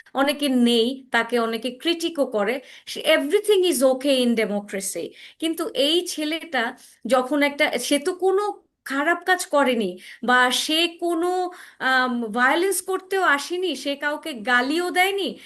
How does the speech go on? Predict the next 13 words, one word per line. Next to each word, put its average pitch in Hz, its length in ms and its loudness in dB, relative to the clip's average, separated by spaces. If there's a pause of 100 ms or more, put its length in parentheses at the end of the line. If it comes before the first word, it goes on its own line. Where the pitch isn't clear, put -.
সে 277 180 0
কোনো 302 300 -2
মিছিল 269 520 2
মিটিংয়েও 349 460 0
যু-, 247 320 -4
যুক্ত 254 320 -6
হয়নি। 220 440 -2 (240)
সে 349 280 2
শুধু 359 380 0
বলেছে 277 560 2
যে, 339 120 0
"আমি 262 420 2
এসেছি 302 540 -2